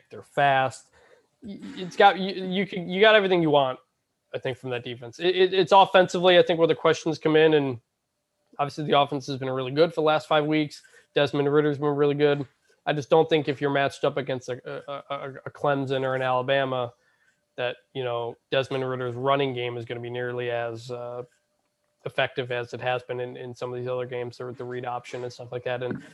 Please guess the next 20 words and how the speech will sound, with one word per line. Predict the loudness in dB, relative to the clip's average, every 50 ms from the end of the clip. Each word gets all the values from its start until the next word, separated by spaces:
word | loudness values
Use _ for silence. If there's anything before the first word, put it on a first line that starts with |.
| _ -8
you | -4 -2
know, | 0
he's | 2 2 4
been | 4 4 4 6
better. | 6 8 8 8 8 8 8
The, | 6 2
the | 0 0 -4 -2
passing | 2 4 4 4 4 2 2 2
is | 0 0 -4 -14 -16 _ _ _ _ _
still | -12 -4 0 0 2
not | 2 2 0 0 -2 _ _ -18 -12
elite | -8 -8 -6 -4 -2 -2 -2 -4 -4
level. | -4 -2 -2 -2 -2 -2 -2
I | 0
mean, | 2 2 2
when | 2 2 2
you | 2 2
look | 2 2 4 4 6
at | 6
Alabama | 8 8 8 8 6 6 4 4 4 4 2 0 0 -2